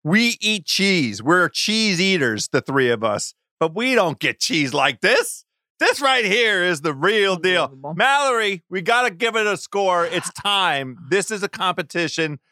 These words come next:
Speaker 1: There have to be winners and losers. You must assign a football scar, score to this L A Taco up against these Green Bay delicacies.
Speaker 2: I don't know what to
Speaker 1: Please
Speaker 2: do here. A football
Speaker 1: lead us
Speaker 2: scar.
Speaker 1: off.
Speaker 2: I mean, it's a Freudian slip and an apt one, because a scar is what I'm gonna have after we have to make the choice here. This is painful.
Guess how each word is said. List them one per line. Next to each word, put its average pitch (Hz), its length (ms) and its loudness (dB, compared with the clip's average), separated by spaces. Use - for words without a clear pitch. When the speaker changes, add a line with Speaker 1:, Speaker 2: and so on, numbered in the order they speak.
Speaker 1:
There 160 160 6
have 202 260 -2
to 233 80 -6
be 220 100 -2
winners 196 380 0
and 175 140 -2
losers. 156 520 -2
You 151 160 0
must 175 600 0
assign 165 680 0
a 127 180 -2
football 170 460 -2
scar, 139 540 0
score 139 380 -2
to 139 120 -4
this 127 200 -2
L 170 180 2
A 170 80 2
Taco 147 540 0
up 180 200 -2
against 147 520 -4
these 143 180 -8
Green 165 500 -2
Bay 156 300 4
delicacies. 131 840 -2
Speaker 2:
I 214 60 -2
don't 247 100 -4
know 285 60 -4
what 277 120 -4
to 233 60 -4
Speaker 1:
Please 175 160 2
Speaker 2:
do 151 120 4
here. - 280 -2
A 202 80 4
football 330 360 4
Speaker 1:
lead 254 120 4
us 135 100 2
Speaker 2:
scar. 277 280 4
Speaker 1:
off. 196 80 2
Speaker 2:
I - 20 -2
mean, 196 160 -4
it's 208 160 -4
a 220 60 -4
Freudian 233 400 0
slip 311 340 -2
and 196 80 0
an 190 100 -2
apt 254 280 0
one, 190 160 0
because 185 240 -2
a 180 60 0
scar 240 400 6
is 226 120 0
what 196 100 -2
I'm 202 80 -2
gonna 196 160 0
have 233 440 4
after 185 240 0
we 202 100 0
have 214 220 4
to - 80 -10
make 202 160 0
the 185 80 -4
choice - 420 2
here. 185 220 -2
This 185 120 -4
is 220 120 -4
painful. 185 480 2